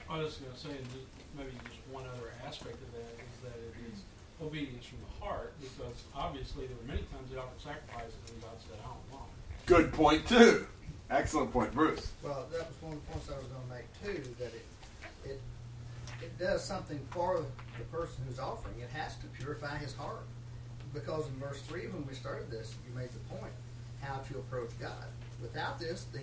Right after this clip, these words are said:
Speaker 3: could not approach God. So he said that they may be accepted before the Lord.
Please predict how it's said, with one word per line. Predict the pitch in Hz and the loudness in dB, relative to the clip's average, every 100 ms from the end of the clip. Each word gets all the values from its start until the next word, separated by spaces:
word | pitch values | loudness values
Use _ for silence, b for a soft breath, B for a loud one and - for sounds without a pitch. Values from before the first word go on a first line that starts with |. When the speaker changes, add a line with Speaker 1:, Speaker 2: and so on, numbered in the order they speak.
| 127 | -4
Speaker 3:
could | 147 143 | -4 -4
not | 139 | -4
approach | - - 120 - | -4 -4 -4 -4
God. | - - - - - - - | -6 -6 -8 -8 -8 -8 -8
So | - 180 151 - - - - - | 0 4 4 0 -6 -8 -8 -6
he | 190 | -4
said | - 175 143 120 | 0 0 0 0
that | 165 - 151 | -2 -2 -2
they | 139 | -2
may | 139 160 | -2 -2
be | 147 | -2
accepted | 135 - 151 151 165 165 | -4 -4 -2 -2 -2 -4
before | 147 147 170 - - | -4 -4 -2 -2 -2
the | |
Lord. | 151 - - | -4 -4 -6